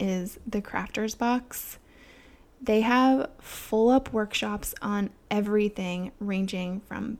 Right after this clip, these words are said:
painting to making things with letter, leather, sorry, not letters, <laughs> quilting, clay, candle and soap making, literally all the things, macrame.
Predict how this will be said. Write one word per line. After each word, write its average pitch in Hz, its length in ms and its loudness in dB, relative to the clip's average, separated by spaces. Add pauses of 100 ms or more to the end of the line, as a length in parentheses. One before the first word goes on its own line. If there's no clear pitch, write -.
painting 240 800 2 (240)
to - 100 -4
making 196 340 -2
things 180 200 -10
with - 220 -10
letter, 247 720 4 (520)
leather, 269 520 4
sorry, 226 360 -2
not 247 220 -4
letters, 240 420 -4 (520)
<laughs> - 520 -20
quilting, 269 840 6 (160)
clay, 254 640 2 (220)
candle 240 600 2
and 233 180 2
soap - 260 -4
making, 240 640 2 (240)
literally 262 640 4 (180)
all 220 220 4
the 247 120 2
things, 202 580 -4
macrame. 240 760 2